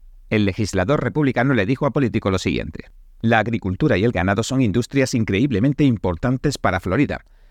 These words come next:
así que creo que este es un debate muy relevante para nuestro estado".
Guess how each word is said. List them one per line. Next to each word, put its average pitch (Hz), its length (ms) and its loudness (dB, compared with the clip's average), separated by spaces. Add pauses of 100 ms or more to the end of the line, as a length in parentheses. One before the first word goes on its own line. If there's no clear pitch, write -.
así - 220 -4
que 107 160 0
creo 120 320 0 (220)
que 98 100 2
este 110 160 -4
es 117 100 -6
un 131 120 2
debate 113 320 0
muy 127 180 2
relevante 127 640 -2
para 90 200 -2
nuestro 95 300 -2
estado". - 380 -6